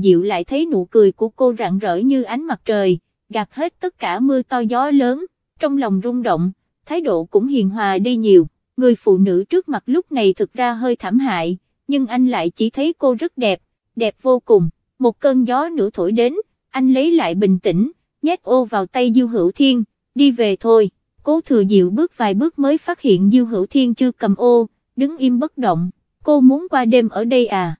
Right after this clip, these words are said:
Diêu Hữu Thiên lắc đầu, cười khổ rồi chỉ vào chân mình, "Vừa rồi ngồi lâu quá, chân bị tê rồi."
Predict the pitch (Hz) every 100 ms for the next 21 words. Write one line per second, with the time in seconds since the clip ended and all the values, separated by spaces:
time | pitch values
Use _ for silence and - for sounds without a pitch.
0 | _ _ 240 294 247 202 392 302 262 262
1 | 370 277 220 180 160 _ _ _ 262 233
2 | - 170 214 247 196 - 214 226 214 175
3 | 262 247 233 190 160 - _ _ 254 247
4 | 202 214 190 202 196 208 254 247 214 233
5 | 359 - _ _ 302 285 233 175 - 254
6 | 226 208 180